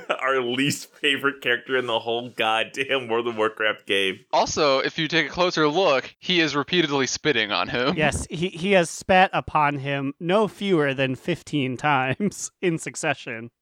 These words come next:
Speaker 2: <laughs> That alone deserves highest praise.
Speaker 1: Now,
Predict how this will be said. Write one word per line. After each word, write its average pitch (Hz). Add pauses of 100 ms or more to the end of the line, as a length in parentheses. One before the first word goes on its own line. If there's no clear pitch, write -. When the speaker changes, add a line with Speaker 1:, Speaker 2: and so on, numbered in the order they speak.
(120)
Speaker 2:
<laughs> - (800)
That 160
alone 131 (100)
deserves 110
highest 110
praise. 131 (460)
Speaker 1:
Now, 123